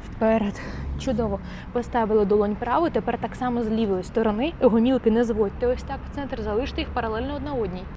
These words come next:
Лівою рукою тягнемось назад, сідниці до п'ятки. І ліву руку, коли повертаєте, плечі не зажимаємо до себе. Торкайтесь лівим плечем підлоги. Лівою рукою розкриваємось назад,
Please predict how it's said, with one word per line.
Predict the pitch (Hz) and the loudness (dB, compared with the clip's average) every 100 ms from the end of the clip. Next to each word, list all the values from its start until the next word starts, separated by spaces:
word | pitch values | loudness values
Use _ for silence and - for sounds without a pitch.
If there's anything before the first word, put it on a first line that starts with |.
| - 254 | -8 -2
Лівою | 240 208 226 | 0 2 0
рукою | 226 220 | 0 -2
тягнемось | 233 214 226 220 - | -2 -2 -2 -2 -4
назад, | 262 247 311 339 | -4 -2 -2 -2
сідниці | - 233 233 214 247 | -2 0 0 -2 0
до | 233 | 2
п'ятки. | 240 254 294 311 - 262 254 | 2 -2 -2 -4 -4 -6 -2
І | 254 | 0
ліву | 240 233 233 | 2 2 2
руку, | 233 233 208 | 2 0 0
коли | 226 226 | 0 0
повертаєте, | 277 262 233 220 208 233 277 220 | 0 0 -2 -2 -4 -4 -6 -2
плечі | 220 196 226 | 0 0 0
не | 208 | 0
зажимаємо | 208 196 196 190 196 | -2 -2 -2 -2 -4
до | 220 | -4
себе. | 254 302 277 - - - - | -4 -4 -4 -6 -10 -10 -8
Торкайтесь | 208 - 240 277 254 - | -8 -6 -6 -4 -4 -2
лівим | 226 214 | -2 0
плечем | 214 226 262 247 | -2 -4 -2 -2
підлоги. | 247 233 214 196 196 - - - - - | -2 -2 0 0 -4 -8 -10 -10 -10 -8
Лівою | 247 262 208 208 | -4 -2 2 2
рукою | 226 - 240 220 | 0 -2 -4 -2
розкриваємось | 262 240 - 233 220 214 208 202 - | -4 -4 -4 -2 0 -2 -4 -6 -4
назад, | 233 247 202 208 190 220 302 | -2 -2 -4 -4 -4 -6 -8